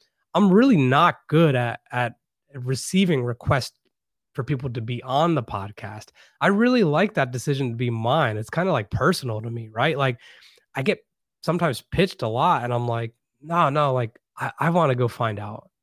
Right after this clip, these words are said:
I, I, I wanna find the people." And the reason is I seek out, you know, extending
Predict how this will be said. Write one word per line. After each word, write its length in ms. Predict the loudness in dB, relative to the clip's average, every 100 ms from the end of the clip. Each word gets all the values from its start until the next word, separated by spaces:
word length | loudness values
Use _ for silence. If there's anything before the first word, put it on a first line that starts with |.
| -10
I, 300 | -6 0 2 4
I, 60 |
I 20 |
wanna 200 | 2 2
find 220 | 0 -2 -4
the 60 |
people." 300 | -8 -10 -6
And 80 | -2
the 40 |
reason 300 | 2 4 4
is 300 | 4 2 -2 _ _ _ _ _ _ _ _ _ _ _ _ _ _ _ _ _ _ _ _ _ _ _ _
I 300 | -4 0 0
seek 440 | -2 -6 -4 -4 -4 -4
out, 480 | -2 -2 -4 -12 -20 -20 _ _ _ _ _ _ _ _ _ -8
you 120 | -2
know, 480 | 0 0 -2 -6 -10 _ _ _ _ _ _ _ _ _ _ _ _ _ _ _ -16
extending 1000 | -12 -12 -4 -2 0 0 0 -2 -6 -12